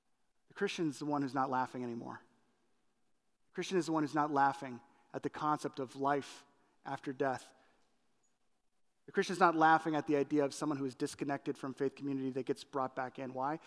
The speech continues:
Because our Savior lives. Our King is alive. And because of that, we have the capacity to go through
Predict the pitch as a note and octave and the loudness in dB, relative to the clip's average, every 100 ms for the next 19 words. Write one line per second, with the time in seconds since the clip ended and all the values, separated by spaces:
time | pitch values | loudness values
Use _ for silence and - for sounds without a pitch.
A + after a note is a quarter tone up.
0 | - - D3 C#3 - D3 C#3 C3 C3 B2 | -18 0 2 2 2 0 2 0 -2 -4
1 | - - _ _ C#3+ - E3 D#3 C3+ C3 | -8 -16 _ _ -12 -4 0 0 0 0
2 | C3 B2+ B2 - _ _ _ _ _ - | 0 0 -6 -16 _ _ _ _ _ -12
3 | C3+ F3 F3 D#3 E3 D3 C3+ - - D#3 | -4 -2 0 4 6 6 6 -2 -4 2
4 | D#3+ D#3 D#3 - D3 D3+ - C#3 B2+ A#2 | 2 0 -6 0 4 4 2 -2 -4 -4
5 | - - _ - C#3 C#3+ C#3 D3 D3+ C#3 | -12 -20 _ -4 2 4 2 0 0 2